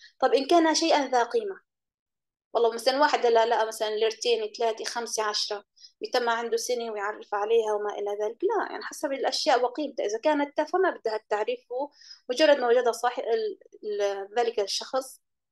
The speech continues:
الملتقط يأخذها وتصبح ملكاً له.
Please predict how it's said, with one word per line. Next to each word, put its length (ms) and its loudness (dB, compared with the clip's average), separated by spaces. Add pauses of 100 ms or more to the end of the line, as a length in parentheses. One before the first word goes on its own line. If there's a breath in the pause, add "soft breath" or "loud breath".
(100)
الملتقط 840 -4 (440 soft breath)
يأخذها 380 0
وتصبح 640 -4 (580)
ملكاً 240 -6
له. 280 -6